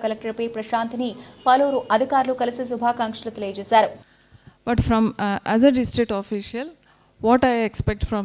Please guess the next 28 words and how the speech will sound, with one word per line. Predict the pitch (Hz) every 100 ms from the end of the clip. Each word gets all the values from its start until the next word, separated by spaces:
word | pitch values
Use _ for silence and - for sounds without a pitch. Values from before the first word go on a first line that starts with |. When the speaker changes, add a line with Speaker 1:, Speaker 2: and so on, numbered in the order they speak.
| 196
Speaker 2:
you | 220 214
is, | 269 - - _ _
please | 233 262 254 240
have | 226 226 233
thorough | 208 220 226
control | 202 185 190 196 196 185
on | 185
your | 190 240 247 175 - - 208
department. | - 160 165 147 151 - - _ _ - _ _ _ _ _ _ _ _ _ _ 214
Uh, | 214 214 202
జనరల్గా | 220 262 269 262 247 240 233 - -
మీకు | 220 214 220
ఏదైనా | 233 240 196
అడిగేటప్పుడు | 208 226 220 208 202 208 202 - - - -
నేను | 220 214
ఒక | 214
టెన్ | 214 214
మినిట్స్ | 214 220 214
ఆగి | 196 196
చెప్తాను, | 202 - 190 190 190
otherwise | 185 214 226 214 208 208
సూపరింటెండెంట్ | 240 226 226 220 208 202
గారు | 196
ఏదో | 190 202 202 - - - _ -
పంపించేశారు, | 208 202 214 214 208 208 196 196 185 - -
అలా | 190 196 202 202 208
ఏ | 214 214
ఓవర్లో | 208 196